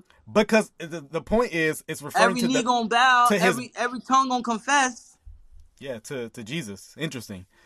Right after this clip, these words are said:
Speaker 1: Um,
Speaker 2: That
Speaker 1: it's ref-,
Speaker 2: name.
Speaker 1: it's
Speaker 2: Think of
Speaker 1: referring
Speaker 2: that
Speaker 1: to
Speaker 2: name again. It did not say the Son of God, brother.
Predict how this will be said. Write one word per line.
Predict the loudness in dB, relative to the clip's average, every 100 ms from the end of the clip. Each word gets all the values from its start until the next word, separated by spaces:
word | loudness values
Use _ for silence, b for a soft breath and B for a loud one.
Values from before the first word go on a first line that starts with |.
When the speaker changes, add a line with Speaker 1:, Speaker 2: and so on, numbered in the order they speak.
| b b
Speaker 1:
Um, | 4 4 2 -4 _ _ _ _
Speaker 2:
That | -6
Speaker 1:
it's | -4
ref-, | -2
Speaker 2:
name. | 0 0 0 -4 -12
Speaker 1:
it's | -10
Speaker 2:
Think | -8
of | -4
Speaker 1:
referring | 2 4 4 4
Speaker 2:
that |
Speaker 1:
to | 4
Speaker 2:
name | 4 4
again. | 2 -2 -2 -2
It | -2
did | 0
not | 2 2
say | 2 0 2
the | 0
Son | 0 0
of | 2
God, | 4 4 4
brother. | 2 0 0